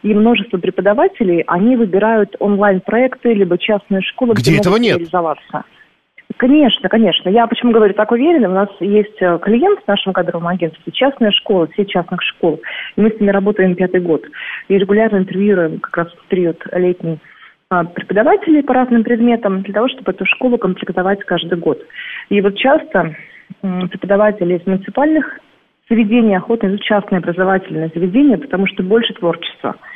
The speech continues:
Speaker 1: больше свободы в составлении своего плана, содержания своего урока, поведения с учениками.
Speaker 2: То есть они почувствовали вкус работы по-другому?
Speaker 1: Конечно, есть возможность интересно проводить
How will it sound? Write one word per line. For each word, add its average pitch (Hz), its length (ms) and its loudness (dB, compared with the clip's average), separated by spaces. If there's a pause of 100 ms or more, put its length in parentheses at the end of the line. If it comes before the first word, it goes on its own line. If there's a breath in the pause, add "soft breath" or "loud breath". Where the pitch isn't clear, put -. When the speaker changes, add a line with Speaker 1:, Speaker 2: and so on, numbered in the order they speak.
(260 loud breath)
Speaker 1:
больше 208 320 0
свободы 214 580 2 (100)
в 185 400 -2
составлении 208 560 2
своего 180 280 0
плана, 165 480 -2 (520 loud breath)
содержания 196 600 0
своего 196 360 2
урока, 165 340 -4
поведения 180 580 0 (100)
с - 40 -20
учениками. 175 640 -4 (1160)
Speaker 2:
То 160 80 -2
есть - 260 -4
они 156 340 2
почувствовали 156 880 -2
вкус - 340 -2
работы 151 400 0
по-другому? 131 800 0 (1120)
Speaker 1:
Конечно, 254 460 4
есть 233 180 2
возможность 240 460 2
интересно 240 500 2
проводить 185 420 -2